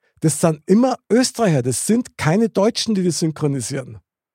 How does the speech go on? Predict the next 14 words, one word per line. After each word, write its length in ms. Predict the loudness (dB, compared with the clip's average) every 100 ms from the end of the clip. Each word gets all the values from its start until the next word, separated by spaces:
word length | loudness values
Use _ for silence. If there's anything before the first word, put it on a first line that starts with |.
| _ _ _ _ _ _ -2
Und 300 | 0 2 4
die 120 | 4
haben 160 | 2 0
so 140 | 0
eine 80 | 2
gewisse 480 | 0 0 -2 -4 -2
Art, 460 | 0 0 -2 -14 -20 _
das 440 | 2 2 0 -6 -12 _ _
zu 160 | -4
performen 760 | 0 0 0 -2 -2 0 0 0
mit 180 | -2 0
ihrem 140 | 2
leichten 680 | 2 2 0 -4 -8 -6 -2
Dialekt. 640 | 2 2 2 0 -8 -20